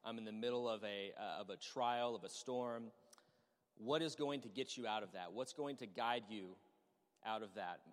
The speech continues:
out of that moment, out of that storm? What is in your window? If we fix our eyes upon Christ, that's gonna be our guiding light. That is going to guide us. That's gonna guide us to where we need to go. That's gonna get us out of the,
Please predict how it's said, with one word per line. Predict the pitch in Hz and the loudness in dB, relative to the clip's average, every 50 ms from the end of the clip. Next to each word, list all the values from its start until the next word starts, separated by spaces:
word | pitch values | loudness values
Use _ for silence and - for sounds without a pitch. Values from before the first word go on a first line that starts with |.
| - 104 | -8 -6
out | 107 104 | -6 -6
of | 95 101 | -6 -6
that | 98 90 90 | -8 -6 -6
moment, | 95 95 95 92 82 80 78 85 92 | -8 -8 -8 -10 -10 -14 -12 -12 -10
out | 92 | -10
of | 92 90 | -10 -10
that | 92 82 - | -12 -12 -12
storm? | - - - 107 98 92 - - 82 - _ _ _ _ _ _ _ _ _ _ _ _ _ _ _ _ _ _ _ _ _ _ _ _ _ _ _ _ _ _ - | -12 -10 -8 -8 -8 -8 -10 -14 -18 -20 _ _ _ _ _ _ _ _ _ _ _ _ _ _ _ _ _ _ _ _ _ _ _ _ _ _ _ _ _ _ -4
What | 110 120 131 | -2 -2 -2
is | 139 123 131 | -2 -2 -4
in | 135 131 | -6 -6
your | 131 131 | -6 -6
window? | 123 123 120 110 87 76 - - - _ _ _ _ _ _ _ _ _ _ _ _ _ _ _ _ _ _ _ _ _ _ _ _ _ | -4 -6 -6 -6 -8 -10 -12 -16 -20 _ _ _ _ _ _ _ _ _ _ _ _ _ _ _ _ _ _ _ _ _ _ _ _ _
If | - 107 - | -16 -12 -10
we | 120 107 | -10 -10
fix | - - - 151 147 - - | -6 -4 -4 -4 -2 0 0
our | 151 139 | 2 4
eyes | 131 127 127 120 - | 4 4 4 2 0
upon | 120 - 117 110 104 - | -4 -6 -8 -8 -6 -4
Christ, | - 113 101 87 85 - - - - 113 | -2 -2 -2 -2 -4 -8 -12 -10 -6 -6
that's | 117 110 - - | -6 -6 -6 -8
gonna | - 110 104 | -8 -8 -6
be | 101 104 98 | -6 -6 -6
our | 92 95 92 | -6 -6 -6
guiding | 104 92 92 90 90 87 80 | -6 -6 -6 -6 -8 -10 -12
light. | 73 73 64 - - - | -12 -12 -14 -14 -8 -6
That | 101 104 | -4 -4
is | 113 113 101 | -4 -4 -6
going | 113 110 107 104 | -8 -8 -8 -10
to | - 104 95 - | -12 -14 -12 -8
guide | 110 95 95 98 95 82 - | -6 -6 -4 -6 -6 -8 -12
us. | - - - - - - _ _ _ _ _ _ _ _ _ _ _ | -14 -14 -16 -16 -16 -18 _ _ _ _ _ _ _ _ _ _ _
That's | 104 104 - | -14 -10 -8
gonna | 123 107 104 | -8 -8 -6
guide | 92 - 104 98 95 98 | -6 -4 -4 -4 -4 -6
us | 92 - | -8 -10
to | - 98 | -12 -12
where | 92 90 85 | -12 -12 -12
we | 90 90 80 | -12 -16 -18
need | 82 82 - | -18 -20 -20
to | - | -20
go. | - - 117 - - - _ _ _ _ _ _ _ _ _ _ _ _ | -18 -16 -16 -16 -18 -20 _ _ _ _ _ _ _ _ _ _ _ _
That's | 104 104 - | -8 -8 -6
gonna | - 117 101 101 | -8 -10 -10 -8
get | 92 104 98 | -8 -10 -10
us | 90 - - | -10 -10 -8
out | 98 92 90 | -8 -8 -8
of | 85 - - | -10 -14 -16
the, | 90 | -16